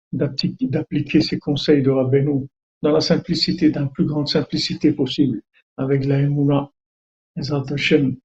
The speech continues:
Ashreinu Matov Chelkenu, Umanaim Goralenu, excellente semaine, les amis, avec que des bonnes nouvelles.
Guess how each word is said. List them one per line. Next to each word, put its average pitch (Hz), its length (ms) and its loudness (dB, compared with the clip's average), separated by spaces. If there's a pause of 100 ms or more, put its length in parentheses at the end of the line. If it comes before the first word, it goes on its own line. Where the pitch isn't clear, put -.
(560)
Ashreinu 160 540 2
Matov 156 380 -2
Chelkenu, 156 800 2
Umanaim 151 500 0
Goralenu, 143 560 4
excellente 143 440 -2
semaine, 147 380 2
les 135 140 2
amis, 139 200 4
avec 139 200 2
que 151 120 2
des 151 120 6
bonnes 151 260 2
nouvelles. 143 380 -2